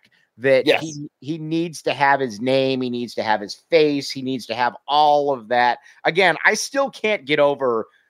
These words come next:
Speaker 1: that picture that he put out there and how s-, sunburnt he is. Holy moly.
Speaker 2: And wearing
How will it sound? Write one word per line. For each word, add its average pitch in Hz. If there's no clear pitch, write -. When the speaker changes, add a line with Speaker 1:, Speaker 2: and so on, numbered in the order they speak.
Speaker 1:
that 147
picture 151
that 120
he 117
put 123
out 123
there 120
and 113
how 175
s-, -
sunburnt 160
he 120
is. 110
Holy 160
moly. 143
Speaker 2:
And 160
wearing 170